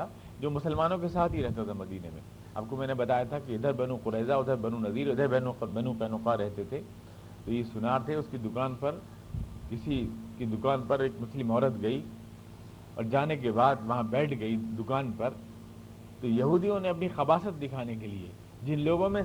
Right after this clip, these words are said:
سامنے مقابلہ کرنے کی ہمت نہیں ہوتی، وہ سازش کا راستہ اور یعنی اخلاقی طور سے دوسرے کو کل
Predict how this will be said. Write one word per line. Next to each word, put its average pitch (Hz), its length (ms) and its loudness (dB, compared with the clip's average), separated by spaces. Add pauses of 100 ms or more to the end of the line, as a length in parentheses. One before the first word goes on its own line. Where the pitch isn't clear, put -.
سامنے 170 300 0
مقابلہ 160 480 2
کرنے 151 200 -2
کی 135 180 -4
ہمت 123 300 -2
نہیں 131 100 0
ہوتی، 139 260 0
وہ 180 180 2
سازش 143 280 0
کا 143 140 2
راستہ 123 420 2 (580)
اور 170 200 10 (880)
یعنی 151 320 -2
اخلاقی 151 560 2
طور 185 220 6
سے 185 160 -2
دوسرے 180 320 0
کو 202 220 4 (160)
کل 220 140 4